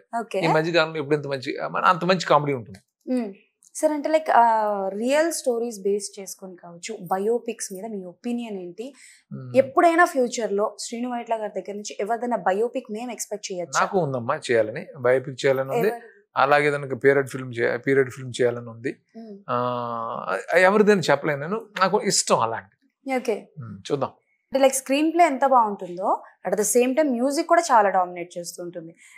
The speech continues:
Speaker 1: అంటే, రిపీటెడ్‌గా వినే ప్లేలిస్ట్ ఎక్కువగా ఉంటుంది.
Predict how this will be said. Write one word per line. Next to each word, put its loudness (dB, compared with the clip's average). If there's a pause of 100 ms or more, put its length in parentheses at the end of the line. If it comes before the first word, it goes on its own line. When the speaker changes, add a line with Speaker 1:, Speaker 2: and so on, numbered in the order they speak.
(200)
Speaker 1:
అంటే, 6
రిపీటెడ్‌గా 4
వినే 0
ప్లేలిస్ట్ 0
ఎక్కువగా 0
ఉంటుంది. -6